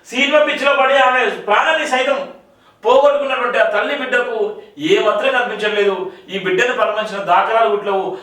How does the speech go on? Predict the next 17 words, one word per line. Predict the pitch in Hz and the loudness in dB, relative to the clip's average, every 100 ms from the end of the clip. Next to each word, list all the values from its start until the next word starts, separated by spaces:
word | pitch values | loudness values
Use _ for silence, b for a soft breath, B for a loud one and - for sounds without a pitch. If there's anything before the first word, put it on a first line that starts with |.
| B | B
అల్లు | 156 240 269 | -2 4 4
అర్జున్ | 269 - 247 226 | 4 2 -4 -2
పేరుకి | 214 254 247 | 2 2 2
మాత్రమే | 226 - - 214 196 B B 170 | 2 0 -2 -2 -2 B B -6
ఇవాళ | 202 233 | 0 2
చెప్తున్నాడు | 233 220 220 269 233 | 4 2 0 0 2
తప్ప | 214 - | 2 4
ఇంతవరకు | 202 190 196 214 208 214 | 2 2 0 2 4 4
పరామర్శించిన | - 190 190 190 185 | 2 2 2 -2 -2
దాఖలాలు. | 160 160 185 - 147 - B B B | 2 2 2 0 -2 -6 B B B
ఇరవై | 196 254 269 | -4 0 2
ఐదు | 254 | 2
లక్షలు | 254 247 302 | 2 2 2
ఇచ్చి | - 285 | 0 -4
చే-, | 233 240 247 | -2 -2 0
చేతులు | 247 240 | -2 -2
నింపుకున్నాడు. | 226 220 208 - - | -4 -4 -2 -2 -6